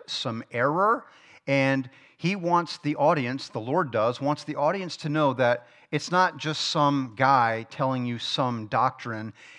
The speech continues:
and there's really no authority from heaven to preach what he's about to preach. So he says, "Look, this isn't my opinion." I'm paraphrasing, of course. "This doesn't come from me. It's not man's teaching. It's not man's doctrine." And we went through that, if you were with us,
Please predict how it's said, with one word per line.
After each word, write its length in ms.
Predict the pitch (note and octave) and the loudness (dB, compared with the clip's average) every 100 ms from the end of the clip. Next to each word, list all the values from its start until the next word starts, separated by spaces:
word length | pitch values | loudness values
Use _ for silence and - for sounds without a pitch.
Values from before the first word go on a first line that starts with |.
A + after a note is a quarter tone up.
| - - | -16 -2
and 460 | A#2+ A#2 A#2 A2 - _ _ _ - | 0 0 -2 -6 -14 _ _ _ -14
there's 280 | A2+ B2 G2+ | -6 -4 0
really 220 | C#3+ C3+ | 2 4
no 200 | C3 B2 | 2 2
authority 680 | A#2 - C3+ B2 A2+ G#2+ A2 | 0 0 2 2 0 -6 -10
from 580 | - - C3+ A#2+ A#2 A2 - _ _ _ | -18 0 2 4 0 -4 -10 _ _ _
heaven 580 | - G3 F#3 A#2 A2 A2+ - | 0 4 4 2 -4 -8 -10
to 100 | - | -8
preach 480 | C#3 - B2+ A#2+ - _ _ _ | -6 -2 -2 -4 -14 _ _ _
what 180 | A#2 C3 | -2 -2
he's 160 | B2+ A#2+ | -2 -4
about 240 | A2 G2+ | -4 -4
to 60 | A#2+ | -6
preach. 340 | - C#3+ - | -6 -6 -6
So 280 | - B2+ A#2+ - - | -2 -2 -4 -12 -6
he 120 | D#3 | -4
says, 200 | D#3 C3+ | -4 -2
"Look, 160 | F3 | -2
this 160 | F#3 F#3 | -2 -6
isn't 220 | A3+ F#3+ | -6 -6
my 220 | C3+ D3 | 0 0
opinion." 600 | G3 D#3 B2+ G#2 A#2 D3 - _ _ - | 0 -4 -8 -6 -6 -6 -10 _ _ -8
I'm 80 | |
paraphrasing, 600 | B2 A#2+ G#2 A2 G2+ G2+ | -4 -4 -4 -6 -10 -12
of 120 | F#2+ - | -14 -6
course. 380 | B2 G2+ - - - - - | -4 -4 -6 -18 -20 -12 -8
"This 120 | F3 | -6
doesn't 220 | G#3+ F3 | -6 -6
come 240 | - F3+ | -6 -6
from 300 | D#3+ D3+ A#2+ | -2 -2 0
me. 240 | A#2+ D#3+ A#2 | 0 0 -2
It's 120 | - | -2
not 200 | F#3 - | -4 -2
man's 500 | B2+ C3+ D#3+ E3 D3 | -2 2 2 0 -6
teaching. 300 | - A2 C3 | -12 -12 -10
It's 100 | C3+ | -6
not 200 | F#3 - | -8 -6
man's 380 | A#2+ C#3 E3+ C3+ | -2 -2 -2 -4
doctrine." 420 | A2 F#2+ - A#2+ | -4 -6 -6 -8
And 60 | A2 | -6
we 80 | |
went 240 | B2 C#3+ C3+ | -4 -4 -6
through 260 | - D#3+ | -10 -8
that, 260 | D#3 A2 A2 | -2 -2 -2
if 100 | C#3 | -8
you 80 | C3 | -10
were 60 | |
with 240 | A#2+ E3 - | -8 -10 -10
us, 240 | A#2+ - | -12 -14